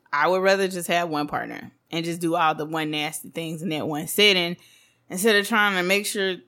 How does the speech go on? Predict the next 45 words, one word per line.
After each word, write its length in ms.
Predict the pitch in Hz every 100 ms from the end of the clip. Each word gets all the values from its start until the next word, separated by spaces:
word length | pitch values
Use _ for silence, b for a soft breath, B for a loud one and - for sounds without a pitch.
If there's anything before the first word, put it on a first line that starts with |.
| -
two 220 | 247 220
people 260 | 233 190
satisfied. 580 | 170 190 185 175 160 156
That's 140 | 254 427
a 60 |
lot 160 | 392 311
of 80 | 180
work 240 | 220 214
for 80 | -
me. 300 | 151 139 - -
I 120 | 208
just, 420 | 208 196 175 - _ _ _ _ _ _ _ _ _
I 60 |
don't 200 | 254 302
know. 420 | 285 247 147 131 180 _ _ _
Like, 240 | 214 220 -
I, 240 | 190 208 -
I 80 | 214
don't 160 | 233
think 220 | 226 202 -
I 220 | 170 196
would, 580 | 190 185 180 175 165 - _ _ _ _ _ _ _ _ _ _ _ _ _ _ _ _ _ -
if 80 | 202
the 80 | 196
person 320 | 196 214 220
I'm 160 | 190 180
with 220 | 185 -
wanted 260 | 170 175 185
to 100 | 180
have 200 | 190 196
a 60 |
threesome, 280 | 196 208 196
I'd 100 | 175
be 40 | 175
like, 160 | 160
"Ew, 260 | 247 277 208
no." 380 | 190 190 170 170 _
But, 220 | 196 208
like, 240 | 190 175 -
is 100 | 175
that 100 | 214
my 160 | -
go-to 460 | 147 180 214 - 381
thing? 380 | 427 427 440 392 - _ _
Nah. 380 | 190 143 143 147